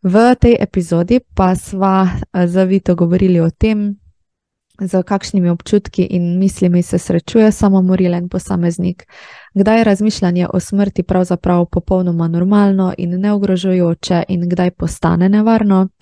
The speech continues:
na katere znake naj bomo kot svojci tudi pozorni pri našem bližnjem, če imamo občutek ali pa če že vemo, da je samomorilno ogrožen, kako začeti in čisto praktično speljati pogovor z bližnjim o njegovih stiskah in samomorilnih namenih,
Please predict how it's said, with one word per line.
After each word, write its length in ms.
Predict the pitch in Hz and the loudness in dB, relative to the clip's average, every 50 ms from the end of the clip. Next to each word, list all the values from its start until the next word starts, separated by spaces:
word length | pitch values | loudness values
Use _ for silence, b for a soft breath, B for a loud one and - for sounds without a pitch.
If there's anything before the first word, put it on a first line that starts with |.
| B B B B B B B B B | B B B B B B B B B
na 100 | B 185 | B -2
katere 400 | 180 - 185 - 220 208 208 196 | 0 0 0 2 2 2 2 0
znake 400 | 185 196 202 202 196 - - 196 | 0 0 -2 -2 -2 -2 -2 0
naj 140 | 185 190 185 | 0 0 0
bomo 340 | 180 185 180 175 175 170 170 | 0 0 0 0 0 -2 -4
kot 360 | - - - 180 180 - - | -4 -6 -4 -4 -4 -4 -6
svojci 480 | - - - 190 190 185 - - 180 175 | -10 -4 -2 0 0 0 -2 -2 -4 -4
tudi 240 | - - 170 - 165 | -4 -4 -4 -4 -4
pozorni 560 | - - 165 170 - 214 214 208 202 196 180 | -4 -2 -2 0 2 2 2 2 2 2 2
pri 180 | - - 180 | 0 0 -2
našem 380 | 170 175 170 165 - - 175 175 | 0 0 -2 -2 -2 -2 -4 -2
bližnjem, 520 | 185 202 220 220 208 208 202 180 175 175 | 0 0 0 0 0 0 0 0 0 -2
če 200 | 170 - - 185 | -4 -2 -2 -2
imamo 360 | 175 175 185 180 175 170 170 170 | 0 0 0 0 0 -2 -4 -6
občutek 680 | - - - - 226 240 - - 214 208 208 - - B B B B B B B | -6 -8 -4 0 0 0 2 2 0 0 -2 -6 -14 B B B B B B B
ali 220 | 202 190 180 175 | 0 2 2 2
pa 140 | - 170 170 | 0 -2 -4
če 180 | - - 180 | -2 -2 -4
že 180 | 170 180 202 208 | -2 0 0 0
vemo, 360 | 208 214 202 202 202 202 202 | 2 0 0 2 2 0 0
da 140 | 196 196 190 | 0 0 -2
je 80 | 196 180 | -2 -2
samomorilno 760 | - - 196 185 185 185 185 185 185 190 190 185 180 180 175 | -2 -4 -2 -2 -2 0 0 0 0 0 0 0 -2 -2 -4
ogrožen, 600 | 170 180 180 180 175 196 190 190 185 175 175 175 - b b b b b b b b b b b - - | -4 -4 -6 -4 -2 -2 -2 0 0 -2 -4 -6 -8 b b b b b b b b b b b -6 -4
kako 420 | 190 180 - - 226 220 220 - - _ - | -4 -4 0 2 2 2 2 0 -2 _ -6
začeti 760 | 175 175 185 175 - - 175 170 - - - 220 226 226 - - | -4 -2 -2 -2 -2 0 0 0 0 2 2 2 2 2 2 2
in 220 | 185 180 180 185 | 2 2 2 0
čisto 280 | - - 208 - - 185 | 0 -2 -2 -2 -2 -2
praktično 640 | - - 185 185 - - 196 170 - - 180 170 | 0 0 -2 -2 -2 -4 -4 -4 -4 -2 -2 -2
speljati 640 | 170 - - - 180 180 185 190 190 190 - - 175 | -4 -2 0 2 4 4 6 4 4 2 2 0 -2
pogovor 520 | - - 175 170 185 175 170 170 165 170 175 | 0 0 0 2 2 2 2 2 2 0 0
z 140 | 165 180 | 0 -2
bližnjim 500 | 170 170 185 185 180 175 170 180 180 170 | -2 0 2 2 2 2 2 0 -2 0
o 60 | 165 165 | 0 0
njegovih 540 | 175 175 170 175 175 175 170 170 160 - | -2 -2 -2 -2 -2 -2 -2 -4 -6 -8
stiskah 600 | - - - 226 208 - - - 185 175 175 - - - | -6 -2 -2 -2 -2 -2 -4 0 0 0 0 0 -4 -6
in 280 | - 185 180 170 180 | -4 -4 -4 -4 -4
samomorilnih 800 | - - 202 196 202 208 208 214 220 214 214 208 196 190 - - | -2 0 2 2 4 4 4 4 4 4 4 4 4 2 2 2
namenih, 600 | 190 190 185 185 175 170 170 175 175 175 - | 0 2 2 2 2 0 0 -2 -4 -6 -8